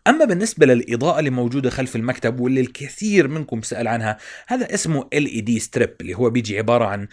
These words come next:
شريط طويل جدًا بإمكانك إنك تتحكم بلونه عن طريق الاي ار، بيجي له ريموت منفصل،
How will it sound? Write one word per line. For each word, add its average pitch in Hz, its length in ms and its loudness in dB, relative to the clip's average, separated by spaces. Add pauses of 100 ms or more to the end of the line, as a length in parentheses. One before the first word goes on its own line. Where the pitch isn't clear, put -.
(160)
شريط 165 520 -2
طويل 175 300 0
جدًا 156 360 -2
بإمكانك 147 560 -2 (300)
إنك 151 180 -4
تتحكم 127 680 0
بلونه 120 360 2
عن 107 140 -4
طريق 107 400 -4
الاي 101 380 -8
ار، 151 240 6
بيجي 107 320 -2
له 107 100 0
ريموت 107 340 -2
منفصل، 139 460 -2